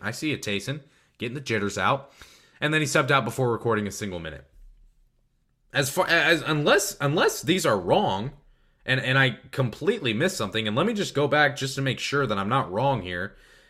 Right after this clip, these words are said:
And that'd be embarrassing because I just had an entire segment. Yeah, he, he's got zero minutes. Zero minutes in this one. One personal foul. Am I concerned? No. Should you be concerned overreacting? No.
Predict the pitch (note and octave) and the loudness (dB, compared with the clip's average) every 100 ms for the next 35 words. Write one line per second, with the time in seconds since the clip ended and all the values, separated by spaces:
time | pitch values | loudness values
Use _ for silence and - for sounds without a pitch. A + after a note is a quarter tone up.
0 | - B2+ D#3 B2 F2+ - D3 A2 - G2 | -6 -2 0 0 0 4 4 4 0 -4
1 | G#2 G2+ G2 G#2 F#2+ A2+ G2 F#2+ B2 A2+ | -4 -4 -4 -4 -2 -4 -2 -4 0 0
2 | - C3 G2+ D3 D3+ - - - G#3+ - | 0 -2 0 0 -2 -4 -20 -2 -2 0
3 | A3 A#3 A3 A2+ C#3 F#3+ D3 C3 E2 - | -2 4 4 4 6 6 6 2 -2 -10
4 | - - _ _ - _ _ _ - A2 | -14 -16 _ _ -20 _ _ _ -12 -4
5 | D3+ B3 B3 G3 F3+ - C#3+ C#3 C3+ C#3 | 4 6 6 4 2 0 -4 -4 -2 0
6 | C3+ C3+ C3+ _ _ - _ _ G#2+ D3+ | 0 -2 -6 _ _ -20 _ _ 0 2
7 | D#3 - C3 C3 A2 F#2+ F#2 D#2+ - _ | 2 0 -2 -2 -6 -6 -8 -8 -14 _
8 | _ _ _ _ _ _ _ _ _ _ | _ _ _ _ _ _ _ _ _ _
9 | _ _ _ _ - D#3 D3 D3 C3+ F#3 | _ _ _ _ 0 4 4 2 0 2
10 | F3 F3 - _ _ - G2+ E2+ D2 _ | 4 2 -2 _ _ -6 -4 -4 -6 _
11 | _ - - A#2 D#3+ F3 F3+ D#3 E3 D#3+ | _ -6 -2 0 0 0 -2 -2 0 2
12 | D#3 D3 D3+ D3 C#3+ C#3+ C3+ - - F#2 | 2 2 2 2 0 -2 -6 -10 -14 -10
13 | D#2 | -10